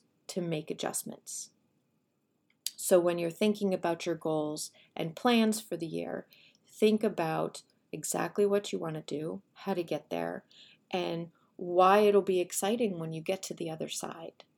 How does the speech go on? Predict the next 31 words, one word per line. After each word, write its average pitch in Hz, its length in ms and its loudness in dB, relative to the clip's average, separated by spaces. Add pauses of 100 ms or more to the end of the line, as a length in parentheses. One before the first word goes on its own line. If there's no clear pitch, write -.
(1000)
We 262 100 -8
can 226 200 4
make 208 240 6
this 185 280 0 (140)
a 196 60 2
great 165 500 0
year, - 300 -6 (280)
but 214 100 -2
not 254 200 0
because 208 540 2 (100)
it's 226 180 0
a 202 60 2
new 196 260 0
year 180 340 0
or 170 200 -2
a 165 60 -2
new 175 120 -4
number. 170 540 -6 (340)
It'll 226 160 4
be 226 160 4
a 208 40 2
great 185 420 -2
year 180 440 0 (120)
because 180 720 -2
you 190 140 -2
set 208 300 -2
goals 180 280 2
that - 200 -6
you're 175 100 -2
excited 170 440 -2
about 165 540 -6